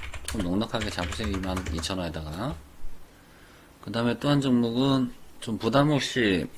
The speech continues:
저점 매수할 수 있는 종목을 한번 알려드릴게요. 지난번에 엘엔에프,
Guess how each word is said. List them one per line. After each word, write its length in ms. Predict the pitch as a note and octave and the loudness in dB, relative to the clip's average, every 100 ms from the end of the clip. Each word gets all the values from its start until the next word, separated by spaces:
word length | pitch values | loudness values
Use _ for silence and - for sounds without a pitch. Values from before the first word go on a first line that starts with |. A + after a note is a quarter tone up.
| - - - - | -18 -14 -14 -10
저점 360 | - F#2 A#2 G#2 | -8 -4 0 2
매수할 360 | F#2 E2+ F2 | 0 -2 -4
수 140 | E2+ F2 | -6 -6
있는 160 | E2 | -6
종목을 380 | E2 E2+ E2+ D#2+ | -4 -4 -4 -4
한번 320 | F2+ E2+ D#2+ - | -6 -8 -10 -6
알려드릴게요. 560 | E2 E2 E2 D2+ D2+ | -4 -4 -6 -6 -6
지난번에 500 | D2+ G#2 B2 C#3 A2+ F#2 | -2 2 2 2 2 4
엘엔에프, 680 | A2+ F#3 G3 - C3 G#2 | 6 6 2 0 0 2